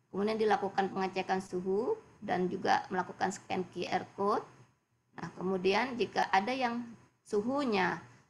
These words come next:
di atas tiga puluh tujuh koma tiga derajat Celcius, tentunya ini dilakukan pemeriksaan dua kali. Setelah itu, jika memang, eh,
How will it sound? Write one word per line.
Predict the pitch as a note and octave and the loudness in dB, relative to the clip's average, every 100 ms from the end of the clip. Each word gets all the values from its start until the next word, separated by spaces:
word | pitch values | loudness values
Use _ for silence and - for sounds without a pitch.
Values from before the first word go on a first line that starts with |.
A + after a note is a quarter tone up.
| _ _ | _ _
di | F#3+ F#3+ | 0 0
atas | - F3 - F#3+ - - | 2 0 0 -2 -6 -6
tiga | F#3+ F#3 F3+ | -2 0 0
puluh | - F#3+ F3+ - - _ _ | 2 2 0 -6 -20 _ _
tujuh | G3+ F3+ F#3 | 0 2 0
koma | F#3+ F#3 F3+ | 2 0 0
tiga | F3+ E3+ F3 | -2 -2 -2
derajat | F3+ F3 F3 | -2 -2 -4
Celcius, | - F3 F3 - F3 G#3+ C#4+ - | -4 -4 -4 -2 0 2 0 -6
tentunya | F#3+ F#3 F#3 F#3 B3 B3+ | -6 -2 0 0 0 -2
ini | G3 G#3 C4 B3+ F#3+ | -2 -2 -4 -4 -2
dilakukan | F#3 E3+ G3 A3+ A3+ | 0 -2 -4 -6 -4
pemeriksaan | G#3 F#3+ - F#3 - G#3+ A3 | -4 -4 -4 -2 -2 -2 2
dua | G#3+ G3 | 4 4
kali. | G3+ F#3 F3+ E3 - - - _ _ _ | 4 2 0 -2 -10 -20 -20 _ _ _
Setelah | - - F#3 F3 | -4 2 2 2
itu, | F#3 - A3 D3 - | -2 -2 0 0 0
jika | F#3+ F#3 | 0 2
memang, | F#3+ G3 G3 A3 C4 - | 2 2 0 0 0 0
eh, | G3 G3 - | 4 4 2